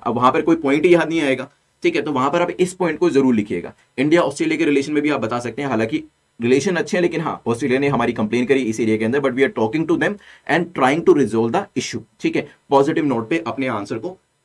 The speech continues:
conclude करिएगा। वही चीज आप ब्राजील के साथ भी कर सकते हैं। तो ये issue तीनों में से किसी भी country के ऊपर mains में relationship को लेकर question पूछा जाता है आपके international relation से, तो आप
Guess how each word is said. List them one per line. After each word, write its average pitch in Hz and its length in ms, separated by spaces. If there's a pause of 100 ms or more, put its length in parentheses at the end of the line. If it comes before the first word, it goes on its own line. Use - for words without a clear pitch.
(140)
conclude 165 360
करिएगा। 90 280
वही 147 300
चीज 170 200
आप 135 80
ब्राजील 120 300
के 139 100
साथ 123 140
भी 123 120
कर 117 120
सकते 175 200
हैं। - 60
तो 165 80
ये 151 200
issue 139 220 (200)
तीनों 151 280 (100)
में 135 140
से 147 100
किसी 143 240
भी 147 80
country 135 260
के 127 80
ऊपर 127 120
mains 135 420
में 160 160 (280)
relationship 147 480
को 175 60
लेकर 139 220
question 135 260
पूछा 127 220
जाता 107 260
है 156 120 (240)
आपके 110 220
international 120 440
relation 110 300
से, 139 100
तो - 140
आप 104 280